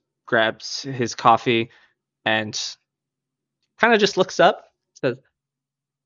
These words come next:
"Hey, Cashew, uh,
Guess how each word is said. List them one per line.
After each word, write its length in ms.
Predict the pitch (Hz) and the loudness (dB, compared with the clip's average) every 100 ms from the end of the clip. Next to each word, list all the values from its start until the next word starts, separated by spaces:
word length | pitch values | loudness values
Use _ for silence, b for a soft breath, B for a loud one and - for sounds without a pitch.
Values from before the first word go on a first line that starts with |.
| _ - | _ -2
"Hey, 200 | 127 - _ _ _ _ _ _ _ _ _ _ - | -2 -2 _ _ _ _ _ _ _ _ _ _ -2
Cashew, 680 | 123 131 - 135 135 131 135 _ _ | -2 -2 -2 0 2 0 -6 _ _
uh, 280 | 113 110 110 | -8 -6 -6